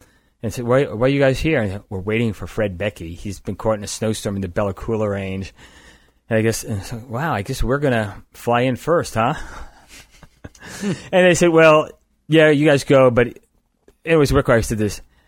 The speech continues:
"You guys being seventeen-year-old punks and us being like, like, we're really good, you shamed us into trying something harder." <laughs> So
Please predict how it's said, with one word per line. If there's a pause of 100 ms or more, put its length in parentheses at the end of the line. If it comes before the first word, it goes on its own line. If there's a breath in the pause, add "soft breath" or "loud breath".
(180)
"You
guys
being
seventeen-year-old
punks
and
us
being
like, (100)
like,
we're
really
good, (560 loud breath)
you
shamed
us
into
trying
something
harder."
<laughs> (140)
So